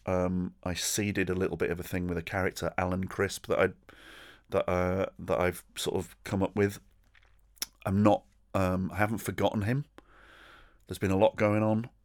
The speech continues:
I've been trying to get this started. I've been trying to get the music thing started. I've been trying to get on with just the job stuff that I have to do and some sort of personal stuff.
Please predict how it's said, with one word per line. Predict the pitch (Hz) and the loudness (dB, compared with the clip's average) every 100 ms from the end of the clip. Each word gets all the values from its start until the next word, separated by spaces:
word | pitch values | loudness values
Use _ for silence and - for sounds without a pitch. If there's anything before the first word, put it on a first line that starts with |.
| _ _ _ _ - | _ _ _ _ -10
I've | 87 | -8
been | 95 92 | -6 -4
trying | 92 | -2
to | 90 | -2
get | 95 | -2
this | 107 104 | -2 -4
started. | - 107 104 104 104 | 0 2 4 2 -4
I've | - | -6
been | - 90 | -10 -8
trying | - | -6
to | 87 | -4
get | 85 | -4
the | 90 | -2
music | 101 101 101 - | 0 0 -2 -4
thing | 101 101 | -4 -2
started. | - 101 98 101 98 - - - - - - - | -2 -2 -2 -2 -4 -6 -20 -20 -20 -20 -18 -10
I've | 87 | -4
been | 87 | -4
trying | - 87 | -2 -4
to | |
get | 87 90 | -2 -4
on | 90 87 | -2 -2
with | 87 | -4
just | - 85 - | -4 -6 -6
the | |
job | 82 - 92 92 | -6 2 2 2
stuff | - 95 - | 0 -2 0
that | - | -2
I | |
have | 90 90 | -2 -6
to | 95 | -4
do | 95 92 90 | -2 0 0
and | 85 | -2
some | - 87 87 | -4 -4 -4
sort | 82 - | -4 -8
of | - | -6
personal | - 101 - 104 101 | -2 0 0 -2 -2
stuff. | - 107 98 - | -2 0 0 -4